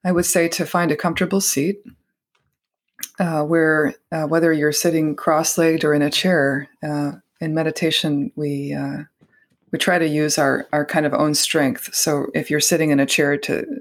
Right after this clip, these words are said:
sort of sit, sit forward and use your own spinal strength. And, uh, place your two feet on the ground, and then bring your awareness to the bottoms of your feet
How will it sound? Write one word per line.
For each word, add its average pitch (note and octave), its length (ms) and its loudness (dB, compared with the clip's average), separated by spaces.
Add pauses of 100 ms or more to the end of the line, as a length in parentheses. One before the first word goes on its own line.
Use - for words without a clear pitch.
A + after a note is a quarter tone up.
(100)
sort C#3 160 -8
of C3+ 80 -2
sit, - 300 -2 (260)
sit D3 240 -2
forward D#3+ 480 0
and D3+ 140 4
use D#3 240 0
your C#3+ 120 2
own D3 200 2
spinal C#3 400 0
strength. - 520 -2 (1500)
And, D#3+ 400 0
uh, D3 480 -2 (1200)
place E3+ 280 0
your D#3 80 2
two - 180 0
feet F#3 200 0
on D3+ 160 2
the D3+ 80 0
ground, D3 460 0
and D3 140 0
then D3 220 2
bring D#3 400 0
your D3+ 180 2
awareness C#3+ 520 2
to - 160 -2
the C#3+ 80 0
bottoms C#3+ 420 2
of C#3 100 -2
your C3+ 120 -2
feet E3+ 340 0